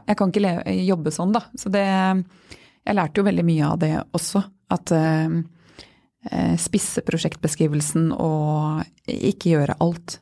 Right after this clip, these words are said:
før du søker støtte. Men, eh, søke støtte er et godt, eh, tips. Men et annet tips også er, jeg har,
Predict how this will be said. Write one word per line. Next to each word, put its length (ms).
før 200
du 80
søker 280
støtte. 300
Men, 240
eh, 1000
søke 240
støtte 320
er 360
et 280
godt, 360
eh, 420
tips. 420
Men 220
et 140
annet 340
tips 420
også 380
er, 300
jeg 140
har, 360